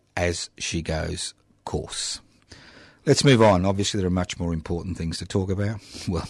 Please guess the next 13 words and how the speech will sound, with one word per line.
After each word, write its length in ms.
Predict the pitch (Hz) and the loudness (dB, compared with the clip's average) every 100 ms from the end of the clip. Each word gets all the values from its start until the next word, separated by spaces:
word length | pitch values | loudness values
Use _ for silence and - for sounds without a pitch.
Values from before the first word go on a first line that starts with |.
| - | -6
maybe 220 | 85 82 | -4 -2
I'm 120 | 80 | -2
being 160 | 78 78 | -4 -6
facetious. 760 | - - 85 82 98 - - - - - - - - - _ _ _ | -8 -6 -4 -6 -8 -10 -12 -18 -20 -20 -20 -20 -20 -20 _ _ _
Three 320 | - - 117 | -4 6 8
C 220 | 117 - | 8 4
R 180 | 110 107 | 2 2
Radiothon. 720 | 90 87 76 - - - 71 - _ _ _ - - - _ _ - | 0 -2 -6 -12 -12 -14 -14 -18 _ _ _ -20 -20 -20 _ _ -8
Yes. 640 | 90 104 123 - - - - - - _ - - - _ _ _ _ _ _ - - _ _ _ 175 | 4 4 4 0 -2 -6 -12 -20 -20 _ -20 -20 -20 _ _ _ _ _ _ -20 -20 _ _ _ 6
Now, 100 | 147 | 6
three 240 | - 208 | 8 6
C 280 | - 180 139 | 6 6 6
R 360 | 101 90 147 | 6 4 0